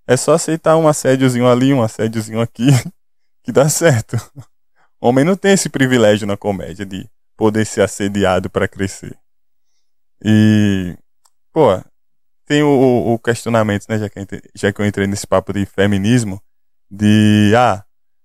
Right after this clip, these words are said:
a, a, uma jogadora ganha menos que um jogador, mas um ator pornô ganha menos que uma atriz pornô.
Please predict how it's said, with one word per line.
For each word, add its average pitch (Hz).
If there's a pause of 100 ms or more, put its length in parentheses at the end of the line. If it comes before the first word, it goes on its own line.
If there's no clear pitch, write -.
(140)
a, 107
a, - (120)
uma 131
jogadora 151 (140)
ganha 139
menos 139
que 147
um 143
jogador, 135 (960)
mas 123
um 113
ator 107
pornô 117
ganha 175
menos 131
que -
uma 180
atriz 165
pornô. 185